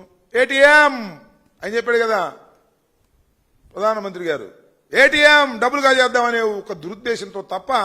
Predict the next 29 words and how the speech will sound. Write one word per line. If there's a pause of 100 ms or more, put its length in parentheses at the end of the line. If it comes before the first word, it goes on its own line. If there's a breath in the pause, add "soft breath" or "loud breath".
(680 soft breath)
పోలవరం
ప్రాజెక్టు
మీద (160)
నీకు (100)
చిత్తశుద్ధి
లేదు. (100)
ఎందుకంటే (520 loud breath)
అది
నువ్వు
కలలు
కన్న (100)
ప్రాజెక్టు
కాదది, (720)
డాక్టర్
వైఎస్
రాజశేఖర
రెడ్డి
గారు
కలలు
కన్న (100)
ప్రాజెక్టు. (580 soft breath)
ఆ (120)
ప్రాజెక్టును
ఆయన
ప్రారంభించాడు, (760)
అతి (120)
కష్టం
మీద (120)
ప్రారంభించాడు.